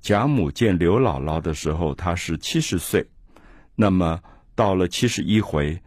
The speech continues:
她过八十大寿，那就过了十年了。可是这里最有趣的是说，贾母身边有很多她疼爱的孙子孙女，比如说贾宝玉。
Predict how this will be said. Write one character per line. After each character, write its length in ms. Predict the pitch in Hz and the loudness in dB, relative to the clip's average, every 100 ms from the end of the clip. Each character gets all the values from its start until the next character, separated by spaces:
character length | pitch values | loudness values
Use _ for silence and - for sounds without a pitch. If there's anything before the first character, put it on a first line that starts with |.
| - | -18
她 180 | - 95 | -4 -4
过 340 | - 92 80 - _ - - _ | -2 0 -2 -4 _ -20 -20 _
八 260 | 113 104 117 | -2 -2 -2
十 440 | - 82 78 - - _ _ _ - | -4 -6 -4 -4 -10 _ _ _ -6
大 200 | 82 71 | -4 -4
寿， 280 | - - - - - | -2 -4 -6 -20 -4
那 120 | 87 | -2
就 140 | - - | -2 -2
过 180 | 101 | 0
了 140 | 80 73 | 0 -2
十 280 | - 69 73 | -6 -4 -2
年 240 | 76 65 | -2 -4
了。 100 | 64 - - - - | -10 -14 -20 -20 -8
可 120 | - 151 | -2 -2
是 100 | - | 2
这 140 | 202 | 0
里 120 | 104 | 0
最 220 | - 180 | 0 2
有 160 | 127 64 | 2 0
趣 240 | - 120 | -2 0
的 160 | 85 76 | 2 0
是 160 | - 90 | -2 -2
说， 280 | 95 90 - - - - - - - - - - - | 0 -2 -4 -16 -20 -20 -20 -20 -20 -20 -20 -20 -2
贾 260 | 135 139 196 | 0 2 2
母 240 | 151 80 | 2 0
身 340 | - 120 127 | 0 2 2
边 260 | 123 131 123 | 4 2 4
有 180 | 120 101 | 2 0
很 420 | 107 90 69 69 | 0 -2 0 -2
多 240 | - 98 101 | 0 0 2
她 220 | 104 107 | -2 -4
疼 320 | - 85 78 95 | -2 -2 0 -2
爱 340 | - 113 95 | 0 0 0
的 240 | - 85 | -2 -2
孙 420 | 82 - 123 117 120 | -2 0 2 2 0
子 320 | - 85 82 | -2 -4 -4
孙 380 | - 123 123 110 | 0 2 4 4
女， 260 | 73 - - - - - | 2 -2 -12 -20 -20 -8
比 120 | - | 0
如 120 | 92 90 | 2 2
说 220 | 90 87 | 0 -2
贾 220 | - 73 | -2 -6
宝 200 | - - | -6 -8
玉。 160 | 76 | -8